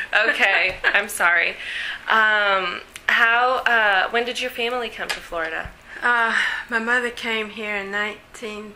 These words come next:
Speaker 2: thirteen, I believe, as an eight-year-old with her
Speaker 1: Oh.
Speaker 2: family.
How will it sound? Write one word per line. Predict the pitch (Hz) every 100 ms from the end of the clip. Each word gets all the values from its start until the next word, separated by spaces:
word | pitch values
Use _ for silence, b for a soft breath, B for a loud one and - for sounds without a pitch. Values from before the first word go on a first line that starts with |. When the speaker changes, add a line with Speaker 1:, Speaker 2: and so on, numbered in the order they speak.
| -
Speaker 2:
thirteen, | - 240 - - 208 190
I | 190 185
believe, | 196 190 208 196 170 175 - B B B B -
as | 196 196
an | 202
eight-year-old | 208 190 190 185 185 202 220 240 B B - - - -
with | -
her | 311
Speaker 1:
Oh. |
Speaker 2:
family. | - 208 185 - 196